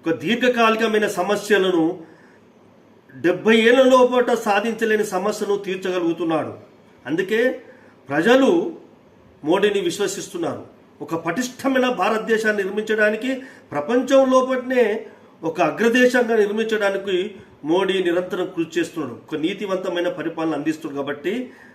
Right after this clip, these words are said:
ప్రజలు మూడోసారి కూడా ప్రజలు మోడీ వెంట ఉన్నారు. కాలము తయారు చేసుకున్న ఆయుధం మోడీ, ఈశ్వరుడు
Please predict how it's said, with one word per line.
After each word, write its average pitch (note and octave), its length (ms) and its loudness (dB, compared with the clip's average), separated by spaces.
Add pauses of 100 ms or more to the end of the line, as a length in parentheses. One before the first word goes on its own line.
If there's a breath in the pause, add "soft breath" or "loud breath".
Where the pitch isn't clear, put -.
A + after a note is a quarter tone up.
(1040 loud breath)
ప్రజలు F#3 440 2
మూడోసారి A#3+ 680 6
కూడా G#3 380 4
ప్రజలు F#3 500 2
మోడీ F3+ 280 0
వెంట E3+ 240 0
ఉన్నారు. D3+ 400 -4 (1600 soft breath)
కాలము C4 440 4
తయారు B3+ 560 4
చేసుకున్న A3+ 760 0 (240 loud breath)
ఆయుధం A3 400 4 (120)
మోడీ, F#3 260 4 (2000)
ఈశ్వరుడు C4 640 2